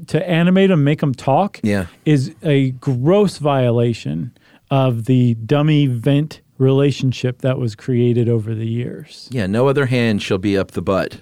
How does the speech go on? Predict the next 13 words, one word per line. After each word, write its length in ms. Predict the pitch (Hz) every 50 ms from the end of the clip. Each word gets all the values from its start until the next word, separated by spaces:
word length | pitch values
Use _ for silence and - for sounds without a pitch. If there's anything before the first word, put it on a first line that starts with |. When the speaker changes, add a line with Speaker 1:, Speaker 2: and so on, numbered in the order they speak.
| _ -
Speaker 1:
Right. 280 | 143 135 123 - - - _ - - _ _ _ _ _ _ _ _ _ _ _ _
Speaker 2:
Uh, 280 | - 95 92 90 87 71
except 280 | 80 - - - 98 -
for 120 | - 92 90
its 140 | 87 - 92
original 360 | 90 90 82 92 87 78 -
owner. 300 | 90 87 82 - 85 - - _ _ -
Speaker 1:
But 100 | 151 180
I 60 | 202
think 220 | - 233 180 139
that's 200 | - 160 - -
fantastic. 880 | - - 160 147 131 123 - - 156 156 156 - - - - - - - _ _ _ _ _ _ -
Speaker 2:
Yeah, 380 | 277 277 240 143 98 80 73